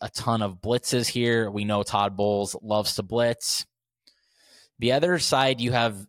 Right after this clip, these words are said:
Baker Mayfield, who is gonna face, I think, some inside pressure from Alim McNeill here. I, I think the weak point of this Tampa Bay line has kinda been the interior at times.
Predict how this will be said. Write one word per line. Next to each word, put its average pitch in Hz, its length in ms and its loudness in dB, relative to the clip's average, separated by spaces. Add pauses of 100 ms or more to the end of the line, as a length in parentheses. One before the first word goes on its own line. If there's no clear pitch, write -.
Baker 117 300 0
Mayfield, 113 500 0
who 107 420 0
is 120 240 0
gonna 143 200 0
face, 175 280 0
I 135 120 2
think, 160 180 -2
some 127 160 0
inside 127 460 0
pressure 143 560 2
from 113 280 -2
Alim 120 300 -2
McNeill 113 480 -2
here. 135 380 0 (160)
I, 120 160 -2
I 151 80 2
think 180 400 -2 (240)
the 135 100 4
weak 120 340 -2
point 120 360 0
of 101 160 -6
this 101 240 -4
Tampa 110 320 -4
Bay 104 320 0
line 104 640 -2 (420)
has 104 160 -4
kinda 120 240 0
been 113 140 0
the 101 140 -4
interior 117 500 0
at 117 140 -2
times. 120 440 -2